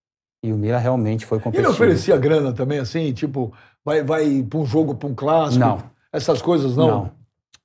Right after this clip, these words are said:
Speaker 1: Não, nunca,
Speaker 2: As
Speaker 1: nunca
Speaker 2: pessoas
Speaker 1: fez.
Speaker 2: tinham medo do Berlusconi lá?
Speaker 1: Não, medo não, respeito. Tem uma diferença muito grande entre o medo e o respeito. Eles respeitavam muito o Berlusconi.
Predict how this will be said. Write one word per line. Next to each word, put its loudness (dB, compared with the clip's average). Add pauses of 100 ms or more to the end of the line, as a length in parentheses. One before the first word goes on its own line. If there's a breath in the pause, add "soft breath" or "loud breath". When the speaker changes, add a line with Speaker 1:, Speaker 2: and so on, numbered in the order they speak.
(360)
Speaker 1:
Não, -2
nunca, 0
Speaker 2:
As -2
Speaker 1:
nunca -6 (460 soft breath)
Speaker 2:
pessoas -2
Speaker 1:
fez. 0
Speaker 2:
tinham -4
medo -2
do -2
Berlusconi -4
lá? -6 (260)
Speaker 1:
Não, 4
medo 2
não, 6
respeito. 2 (600)
Tem -2
uma 0
diferença -4
muito -2
grande 0
entre -6
o 0
medo 2
e 0
o 0
respeito. -4 (320)
Eles -8
respeitavam 0
muito 0
o -4
Berlusconi. -8